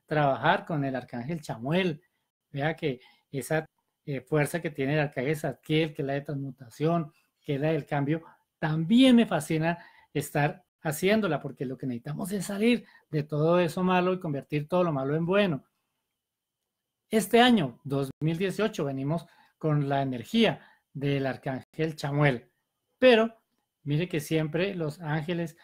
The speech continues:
Papá Dios, me están indicando que trabaje en la sanación. La sanación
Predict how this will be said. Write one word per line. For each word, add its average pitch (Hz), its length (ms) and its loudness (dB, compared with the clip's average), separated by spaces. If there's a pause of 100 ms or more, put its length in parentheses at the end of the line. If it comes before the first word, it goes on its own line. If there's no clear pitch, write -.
(160)
Papá 147 320 -4
Dios, 180 580 0
me 156 100 -4
están 143 260 -8
indicando 156 560 -4 (300)
que 151 120 -4
trabaje 156 640 -2
en 143 120 -4
la 131 120 -6
sanación. 123 680 -2 (360)
La 147 100 -6
sanación 170 680 -2